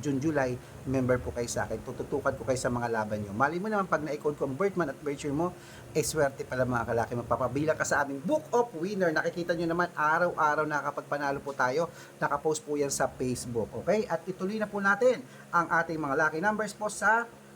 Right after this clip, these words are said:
Marinduque. Marinduque, ang iyong two-digit lucky numbers ay sais sa kwatro. Caloocan, uno otso. Muntinlupa, cinco quince. Palawan,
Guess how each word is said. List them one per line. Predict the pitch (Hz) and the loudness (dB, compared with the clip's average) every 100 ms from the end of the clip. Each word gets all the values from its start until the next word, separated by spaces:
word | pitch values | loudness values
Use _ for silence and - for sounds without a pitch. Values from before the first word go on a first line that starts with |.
| - - | -14 -4
Marinduque. | 160 165 160 165 165 135 175 185 185 139 143 107 - - - | 2 4 4 0 -2 0 2 2 0 -2 -2 -4 -8 -16 -4
Marinduque, | 165 175 185 160 240 220 165 | 0 2 2 2 0 0 0
ang | 156 | 0
iyong | 165 160 202 | 0 -2 -2
two-digit | 240 208 175 170 | 0 0 -2 0
lucky | 180 190 | 0 0
numbers | 185 185 170 - | 0 -2 -4 -2
ay | 170 - | -4 -4
sais | - - - 254 262 | -2 -4 -2 -2 0
sa | - - - - - - | -2 0 0 -2 -16 0
kwatro. | 175 165 - 131 101 - - - - - - - - - - - | 4 4 2 -10 -10 -12 -20 -20 -20 -20 -20 -20 -20 -20 -16 2
Caloocan, | 175 180 160 160 160 147 123 95 - - - - - - - | 4 4 4 2 4 0 -2 -6 -14 -16 -16 -18 -18 -4 2
uno | 262 247 247 240 - - | 4 6 4 2 -2 0
otso. | 160 147 - 117 - - - | 2 0 -6 -6 -6 -14 -6
Muntinlupa, | 139 151 156 170 156 175 214 - 120 - - - - - | -2 -2 0 0 0 -2 0 2 2 0 -10 -20 -20 -10
cinco | - 285 269 208 160 90 - - - | 0 2 2 4 2 2 -4 -20 -4
quince. | 190 170 - 135 113 - - - | 0 0 -2 -2 -4 -8 -14 -10
Palawan, | - 160 156 143 160 151 120 | 2 4 6 4 2 2 -2